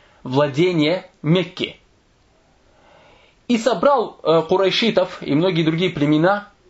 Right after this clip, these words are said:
против Хузаа. И против не-, и между ними была большая война, и в этой войне Кусей выиграл. В этой войне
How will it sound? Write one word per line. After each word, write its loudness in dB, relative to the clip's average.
против 0
Хузаа. -2
И -8
против 0
не-, 2
и 0
между 0
ними 2
была 2
большая 0
война, 0
и 0
в 4
этой 2
войне 2
Кусей 0
выиграл. 0
В 0
этой -2
войне 0